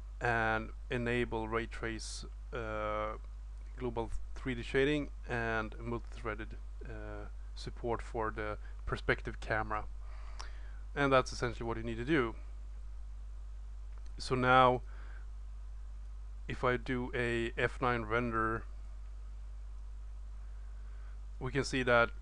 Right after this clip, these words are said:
whoops, we have global illumination enabled, which slows this down, of course. So let's abort this, because there are a bunch of things now that I can turn off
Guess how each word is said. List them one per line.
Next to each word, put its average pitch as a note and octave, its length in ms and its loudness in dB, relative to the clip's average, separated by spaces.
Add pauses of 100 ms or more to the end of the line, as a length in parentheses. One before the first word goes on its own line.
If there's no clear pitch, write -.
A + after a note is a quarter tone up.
(160)
whoops, - 420 0 (240)
we B2+ 120 0
have A#2 260 4
global A#2+ 260 0
illumination A#2 560 0
enabled, A2+ 580 -2
which A2+ 320 -6
slows A#2+ 280 -2
this A2+ 180 -4
down, A#2 220 2
of A#2 80 -2
course. C3 320 2
So - 160 -4
let's A2+ 260 -4 (340)
abort A#2+ 380 0
this, E3+ 300 -2 (880)
because C3 260 0
there C3 120 8
are C3 40 8
a C3 80 4
bunch B2+ 260 6
of A#2+ 120 -2
things B2 320 -2
now A#2 100 4
that A2+ 160 2
I A2 60 0
can A2+ 180 -4
turn A#2+ 180 2
off - 400 6